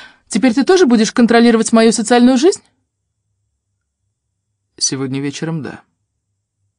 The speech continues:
Его тон не допускает никаких возражений. "Я серьезно. Держись подальше от этой вечеринки". После прошлой ночи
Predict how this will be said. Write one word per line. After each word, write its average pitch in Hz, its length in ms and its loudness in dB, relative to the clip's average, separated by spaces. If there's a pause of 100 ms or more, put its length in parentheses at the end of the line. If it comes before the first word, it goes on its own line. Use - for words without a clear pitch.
(600)
Его 170 280 -4
тон 160 200 -4
не 156 80 -4
допускает 151 520 -6
никаких 143 400 -10
возражений. 156 580 -10 (1400)
"Я 139 400 -6
серьезно. 151 580 -10 (880)
Держись 139 360 -10
подальше 131 420 -8
от 123 80 -10
этой 127 180 -10
вечеринки". - 540 -14 (2000)
После - 260 -12
прошлой 175 340 -6
ночи 190 280 -4